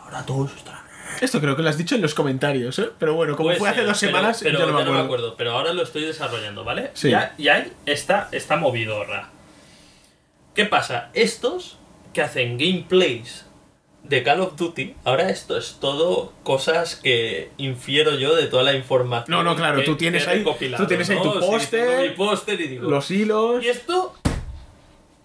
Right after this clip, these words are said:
Speaker 1: toque en la mesa y la gente, "Ay, ay", evolucionan de dos maneras. O dicen, "Pu-, pues yo ahora yo solo hago, pues no voy a hacer solo Call of Duty, voy a hacer otras cosas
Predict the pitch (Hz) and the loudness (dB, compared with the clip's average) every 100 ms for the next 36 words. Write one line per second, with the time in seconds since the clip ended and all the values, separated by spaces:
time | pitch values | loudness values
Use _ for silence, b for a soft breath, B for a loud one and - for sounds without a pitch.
0 | - - 160 151 175 151 139 127 127 165 | -20 -4 0 2 4 4 2 0 -4 -4
1 | 160 - 135 - 220 190 - 185 - - | -6 -8 -8 -4 0 2 2 0 -2 -8
2 | - - - - _ _ _ _ _ - | -16 -20 -20 -20 _ _ _ _ _ 0
3 | 214 180 185 175 220 269 220 180 170 147 | 4 6 4 4 4 4 6 4 4 2
4 | 127 107 - - - - - _ _ 190 | -4 -4 -10 -18 -20 -20 -20 _ _ 2
5 | 196 185 156 - 123 - - - - - | 2 2 -2 0 0 -2 -10 -20 -20 -20
6 | - - - - 277 190 - 175 226 - | -20 -20 -18 -6 -2 -2 0 0 2 2
7 | - - - - - - 92 - 85 87 | 2 -2 -2 -2 0 0 -2 -2 0 0
8 | 82 - - - 247 233 123 - 151 131 | 0 0 2 2 4 4 2 2 -2 0
9 | 139 123 120 110 - 113 - 117 117 160 | 2 2 2 -2 -4 -8 -8 -6 2 2
10 | - - 480 - - - 480 - 170 | 2 2 2 2 -4 -2 -4 -2 -8